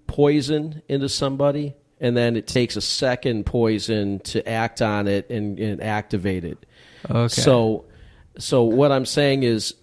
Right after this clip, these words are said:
Speaker 1: here's, here's the thing. They, they want to basically put us all under a medical tyranny to control us and then slowly cull the population. And if you don't believe me,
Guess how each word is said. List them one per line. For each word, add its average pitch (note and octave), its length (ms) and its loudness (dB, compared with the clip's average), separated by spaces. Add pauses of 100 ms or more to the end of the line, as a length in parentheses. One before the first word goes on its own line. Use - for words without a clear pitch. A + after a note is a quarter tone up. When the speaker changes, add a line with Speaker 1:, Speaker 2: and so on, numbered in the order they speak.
(680)
Speaker 1:
here's, D3 480 2
here's C3+ 300 -2
the C3+ 60 -6
thing. F#2 280 -4
They, A#2+ 200 0
they A#2 180 0
want C3 340 0
to - 120 0
basically A2+ 680 -2
put D3+ 280 2
us D3 120 -4
all B2+ 280 4
under A#2 260 0
a G#2 60 0
medical A2+ 420 -2
tyranny G#2 540 -2
to - 200 -4 (200)
control C#3+ 640 2
us - 380 -6 (460)
and A#2+ 160 -2
then A2+ 140 -2
slowly B2 540 0
cull A2+ 300 -2
the G#2 100 -4
population. G#2+ 800 -2
And F#2+ 180 -4
if G2 140 -4
you B2+ 80 0
don't D#3+ 180 2
believe C3+ 280 0
me, B2+ 200 -2